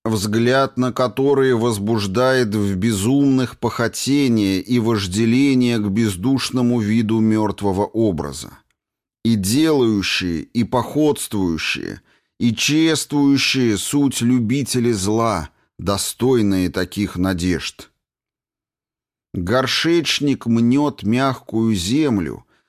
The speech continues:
заботливо лепит всякий сосуд на службу нашу.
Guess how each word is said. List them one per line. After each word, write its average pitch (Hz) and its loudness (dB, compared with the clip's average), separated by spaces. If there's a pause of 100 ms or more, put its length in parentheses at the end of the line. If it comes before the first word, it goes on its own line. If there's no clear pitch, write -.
(180)
заботливо 147 0
лепит 151 2
всякий 143 0
сосуд 135 -2
на 113 0
службу 110 -2
нашу. 101 -2